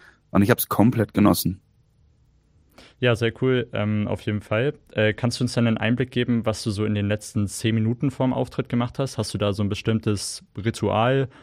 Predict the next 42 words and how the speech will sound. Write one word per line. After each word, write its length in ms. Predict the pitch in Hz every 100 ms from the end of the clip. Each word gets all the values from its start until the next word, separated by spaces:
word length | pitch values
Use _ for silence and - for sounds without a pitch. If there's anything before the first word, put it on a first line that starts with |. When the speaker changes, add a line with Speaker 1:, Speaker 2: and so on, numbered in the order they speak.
| -
Speaker 2:
um 100 | 107
dich 140 | 101
vielleicht 220 | - 107 -
auch 40 |
so 120 | -
ein 20 | 104
bisschen 220 | - 104
herunterzufahren? 720 | 98 110 143 - - 156 208 - _ _ _ _ _ - -
Speaker 1:
Also 220 | 107 110
wir 120 | 120
haben 260 | 123 120 -
erstmal, 420 | - 120 143 127
ich 100 | 117
hatte 120 | 120
ja 60 | 123
meine 200 | 120 107
Backing 360 | 117 - 139
Vocals 380 | 123 131 143 131
dabei 320 | 135 123 131
und 140 | 120 113
wir 80 |
haben, 260 | 120 117 101
wir 80 | 101
haben 240 | 104 110 101
vor 180 | -
jedem 300 | 104 107 120
Auftritt 400 | 117 110 - 107
haben 100 | 107
wir 80 | 101
immer 160 | 98 104
so 160 | 98
ein, 140 | 95 101 _ _ _ _
so, 200 | - -
um 140 | 107
uns 120 | 104
einzusingen, 640 | - 104 120 127 110 110 107
haben 100 | 110
wir 60 |
immer, 460 | 104 101 101 87 -
äh, 300 | 95 85 80
so 220 | - 101
mehrstimmig, 800 | 98 95 95 - 104 95 92 -